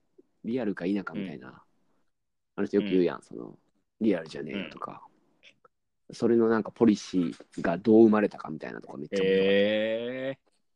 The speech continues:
Speaker 1: もう読ん-、読んどくべきやと思うで。
Speaker 2: とか借りようかな。図書館で借りよう。
Speaker 1: ぜひ。え、なんか、図書館で借りんなよ、絶対。<laughs> やめろよ。図書館とかで借りんなよ。
Speaker 2: <laughs> いいやんけ。いいやんけ。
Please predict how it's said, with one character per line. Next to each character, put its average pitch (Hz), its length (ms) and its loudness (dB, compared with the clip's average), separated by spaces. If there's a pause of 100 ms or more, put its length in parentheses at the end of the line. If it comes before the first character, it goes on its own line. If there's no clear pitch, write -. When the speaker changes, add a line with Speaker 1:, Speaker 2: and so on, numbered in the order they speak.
(200)
Speaker 1:
も 104 60 2
う - 20 4
読 107 200 6
ん-、 117 40 2 (100)
読 107 180 2
ん - 40 0
ど 101 80 2
く 101 80 -4
べ 98 100 -2
き 85 80 -12
や - 60 -14
と - 80 -20
思 62 100 -18
う - 40 -18
で。 - 180 -20
Speaker 2:
と - 100 -18
か 90 140 -14
借 101 220 -4
り 104 40 0
よ 101 80 -2
う - 20 -6
か 87 140 -10
な。 95 200 -18 (1200)
図 110 120 0
書 107 80 0
館 98 280 -4
で 92 80 -18
借 - 0 -
り - 0 -
よ - 0 -
う。 - 0 -
Speaker 1:
ぜ - 0 -
ひ。 - 80 -6
え、 - 20 0
な 95 100 -2
ん 98 60 -6
か、 - 140 -8 (1200)
図 127 80 -2
書 185 140 2
館 139 280 4
で 110 100 4
借 131 260 2
り 135 40 -4
ん 123 60 -6
な 98 100 -10
よ、 107 60 -14
絶 - 200 -16
対。 - 140 -2
<laughs> 320 480 -6
や 170 140 -2
め 170 160 2
ろ 123 120 -2
よ。 113 160 -4
図 160 140 -2
書 190 140 -4
館 147 240 -2
と - 100 -10
か 117 60 -2
で - 80 -2
借 147 200 0
り 143 60 0
ん - 60 -6
な 104 80 -8
よ。 104 120 -10 (320)
Speaker 2:
<laughs> - 400 2
い - 60 6
い 285 140 2
や 139 120 -2
ん - 40 -18
け。 - 200 -20 (520)
い 147 140 -6
い - 20 0
や 139 120 4
ん 101 40 -12
け。 - 60 -14